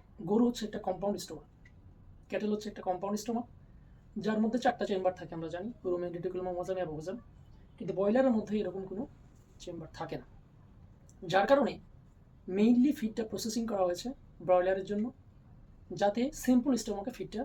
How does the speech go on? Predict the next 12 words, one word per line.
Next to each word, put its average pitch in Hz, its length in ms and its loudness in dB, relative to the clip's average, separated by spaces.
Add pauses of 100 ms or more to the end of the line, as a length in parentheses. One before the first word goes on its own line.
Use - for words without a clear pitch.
(160)
ডাইজেশন 170 460 -4
হয়। - 120 -20 (1120)
এখন 262 240 4
আপনি 262 160 2 (120)
যদি 165 160 0 (580)
এই 185 100 -2
ফিডটা 233 320 -2
একটু, 226 160 -4 (340)
একটি - 220 -8
গরুকে 220 340 4
খাওয়ান 180 180 0 (1200)
অধিক 220 200 4